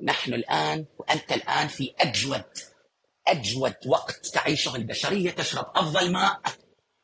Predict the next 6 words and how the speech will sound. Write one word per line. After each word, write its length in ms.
وتفتح 1300
ال-، 280
ال-، 320
ال-، 200
ال-، 180
الكهرباء 720